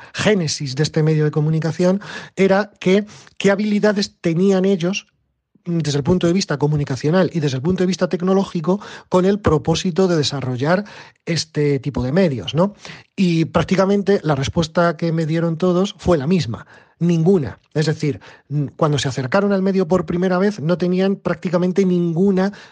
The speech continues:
habilidad, ninguna competencia, ni mediática, ni, ni tecnológica, con el propósito de sacar adelante estos proyectos. Y que fue la propia comunidad quien les proveyó de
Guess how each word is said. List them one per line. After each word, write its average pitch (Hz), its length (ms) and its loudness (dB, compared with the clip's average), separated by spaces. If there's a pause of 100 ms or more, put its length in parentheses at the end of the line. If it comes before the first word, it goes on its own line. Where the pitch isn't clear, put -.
habilidad, 180 640 0
ninguna 170 300 2
competencia, 160 800 0
ni 175 120 2
mediática, 156 640 -2
ni, 147 560 0
ni 139 180 -2
tecnológica, 147 800 0 (280)
con 165 120 2
el 190 100 2
propósito 160 440 0
de 165 80 2
sacar 151 260 -2
adelante 143 360 0
estos 117 180 -6
proyectos. 156 520 -2
Y 180 100 0
que 160 100 2
fue 220 160 2
la 208 100 0
propia 202 300 0
comunidad 180 560 0 (320)
quien 185 220 2
les 160 140 -2
proveyó 135 760 0 (420)
de 165 340 0